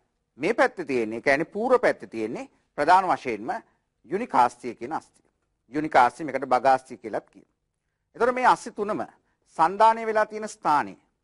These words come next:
මේ තුනම එකට සංජි-, සංයෝජනය වෙලා තියෙන වෙන් කරන්න බෑ. තියෙනවා ගැඹුරු අවපාතනය. මේ ගැඹුරු අවපාතනයට කියන්නේ ඇසිට බිවුලම කියලා. මේ ඇසිට බිවුලම තමයි අදර ගාත්‍රයේ.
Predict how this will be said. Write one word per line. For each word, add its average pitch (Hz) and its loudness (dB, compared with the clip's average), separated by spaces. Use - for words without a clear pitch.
මේ 139 -6
තුනම 156 -2
එකට 147 -4
සංජි-, 131 -2
සංයෝජනය 131 -4
වෙලා 120 2
තියෙන 147 -4
වෙන් 123 2
කරන්න 113 0
බෑ. 135 0
තියෙනවා 180 4
ගැඹුරු 156 2
අවපාතනය. 110 2
මේ 196 -8
ගැඹුරු 196 2
අවපාතනයට 180 2
කියන්නේ 127 -2
ඇසිට 226 -6
බිවුලම 135 -2
කියලා. - -20
මේ 147 4
ඇසිට 143 0
බිවුලම 160 0
තමයි 139 0
අදර 151 2
ගාත්‍රයේ. 143 2